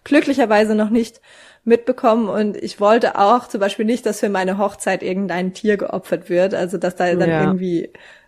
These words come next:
Speaker 1: ein Huhn oder so, das ist auch nicht passiert. Ähm, <laughs> ich sehr froh drum bin. Ähm,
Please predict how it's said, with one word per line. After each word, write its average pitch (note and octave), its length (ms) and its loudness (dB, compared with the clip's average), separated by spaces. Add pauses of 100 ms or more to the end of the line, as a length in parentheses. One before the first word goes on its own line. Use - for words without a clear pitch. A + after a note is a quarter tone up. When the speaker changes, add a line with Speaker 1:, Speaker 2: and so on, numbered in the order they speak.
(120)
Speaker 1:
ein G3+ 160 4
Huhn A#3 320 6
oder F#3 260 2
so, G3+ 200 4
das A3+ 220 2
ist A3+ 140 2
auch F#3 140 0
nicht F#3 220 -2
passiert. E3 560 -6
Ähm, F#3 320 0 (680)
<laughs> A3 300 0
ich F#3+ 260 2
sehr F3 140 -4
froh G3 240 -4
drum F#3 260 -8
bin. B3 300 2 (720)
Ähm, G#3 800 -2